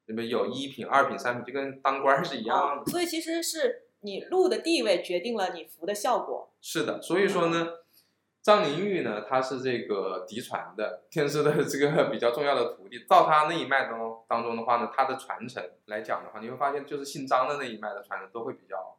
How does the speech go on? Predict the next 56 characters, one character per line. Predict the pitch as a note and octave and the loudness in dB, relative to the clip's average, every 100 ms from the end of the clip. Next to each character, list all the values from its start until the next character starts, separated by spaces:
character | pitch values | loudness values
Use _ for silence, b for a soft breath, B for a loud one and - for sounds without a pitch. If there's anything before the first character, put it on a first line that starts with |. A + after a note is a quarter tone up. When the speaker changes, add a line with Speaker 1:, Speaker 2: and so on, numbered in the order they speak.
| - | -12
Speaker 1:
厉 | G#2+ | -8
害。 | G#2+ | -6
所 | B2+ | -4
以 | C3 | -4
说 | C3 B2 B B B | -4 -8 B B B
我 | G2+ | -8
觉 | G#2+ | -2
得 | A#2 | 0
张 | C3+ C3 | 2 0
灵 | C3+ C3 | 0 -4
玉 | D3 B2 | -4 -2
后 | D3+ C3 | 0 -2
续 | B2 G#2+ | -2 -8
他 | B2 A2 | -6 -6
如 | B2+ | -4
果 | B2 G#2 | -2 -2
说 | A2 | -6
能 | G2 G2 | -8 -8
够 | B2 | -6
把 | A#2+ | -6
这 | B2 | -6
个 | A#2 | -8
东 | A2 | -10
西， | G#2 | -8
那 | B2 | -8
通 | C3 B2+ | -8 -10
天 | B2 | -8
路 | B2+ | -8
可 | A#2 | -8
以 | A2+ | -10
使 | - - F#2 | -10 -12 -8
用 | G#2 | -4
的 | A2+ - | -4 -4
更 | - G3+ B2 | 0 0 0
厉 | G#2 - | -6 -10
害， | - - | -16 -16
他 | C#3 | -4
可 | D3 | 2
以 | |
把 | C#3 | 2
很 | - G#2+ F#2+ | 2 -2 -8
多， | A#2+ A2+ B B B | -8 -8 B B B
很 | - G#2 | -6 -2
多 | C3+ | 2
的 | D3+ | 4
符 | - - F2+ E2+ - _ _ _ _ - | 2 -2 -10 -12 -14 _ _ _ _ 0
都 | G3 | 2
可 | F3+ | 2
以 | |
把 | G#2+ | 2
它 | G#2 | 0
体 | G#2+ - G#2 | -2 -6 -6
现 | B2 A2 | -6 -4
的 | F#2 - - | -6 -8 -6
价 | - C#3+ | 0 0
值 | A#2+ | 0